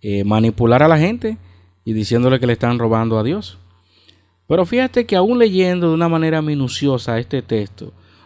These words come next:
nos damos cuenta que aún allí se está hablando de que haya alimento en mi casa, porque como hemos venido, eh, mencionando anteriormente, el diezmo no consistía en dinero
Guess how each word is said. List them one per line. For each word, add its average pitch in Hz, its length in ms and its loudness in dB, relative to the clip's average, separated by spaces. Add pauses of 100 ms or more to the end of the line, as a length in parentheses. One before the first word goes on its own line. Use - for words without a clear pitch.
nos 135 160 0
damos 180 260 2
cuenta 170 320 -2
que 151 120 -4
aún 170 180 0
allí 143 380 -2 (640)
se - 180 -4
está 147 220 2
hablando 151 400 4
de 135 120 -4
que 123 180 0
haya 139 240 2
alimento 143 800 0 (640)
en 151 180 -2
mi 156 120 0
casa, - 460 -4 (120)
porque 143 460 -4 (380)
como 151 260 0
hemos 214 200 2
venido, 190 580 2
eh, 139 240 -2
mencionando 139 680 2
anteriormente, 123 720 -2 (420)
el 135 200 -2
diezmo 156 340 0
no 151 120 0
consistía 135 720 -4
en 120 140 -2
dinero 127 520 0